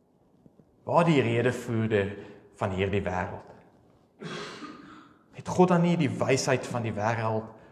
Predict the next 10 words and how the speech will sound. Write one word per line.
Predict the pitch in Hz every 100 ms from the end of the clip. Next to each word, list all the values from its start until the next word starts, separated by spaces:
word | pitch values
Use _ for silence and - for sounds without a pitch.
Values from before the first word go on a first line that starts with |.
| - _
dwaasheid | 95 110 160 165 - 104
laat | 90 -
word | - - -
nie? | - _ _ _ _ _ _ _ _ _ _ _ _ _ _ _ _ _ _ _
Trouwens, | 165 165 165 160 - - - - _ _ _
deur | - 139
die | 139 117
wysheid | 143 - 139 -
van | 110 98
God | - 107 -